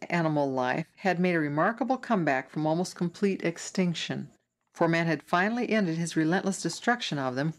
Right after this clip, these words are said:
and their food chain. I was pleased to hear that even the great cats, such as the leopard, tiger, and lion, had survived. "But what will you do if they become too numerous?" I asked.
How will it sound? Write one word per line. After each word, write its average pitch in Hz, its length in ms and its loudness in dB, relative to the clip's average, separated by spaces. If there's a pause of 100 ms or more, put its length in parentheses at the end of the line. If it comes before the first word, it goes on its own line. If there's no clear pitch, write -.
(220)
and 147 160 2
their 151 100 2
food 190 280 0
chain. - 380 -6 (840)
I 180 80 4
was 180 160 2
pleased 254 400 0
to 196 80 0
hear 165 380 2
that 151 200 -2
even 220 200 2
the 165 60 2
great 190 340 0
cats, - 400 -4
such - 200 -6
as 151 100 -6
the 143 100 0
leopard, 175 480 0 (100)
tiger, 160 580 -2
and 156 200 0
lion, 156 400 0
had 156 240 -4
survived. 165 640 -2 (760)
"But 202 140 2
what 226 100 0
will 294 80 4
you 294 120 2
do 190 120 2
if 190 120 -4
they 180 120 2
become 180 320 -2
too 202 180 0
numerous?" 202 500 -2
I 139 80 0
asked. - 520 -6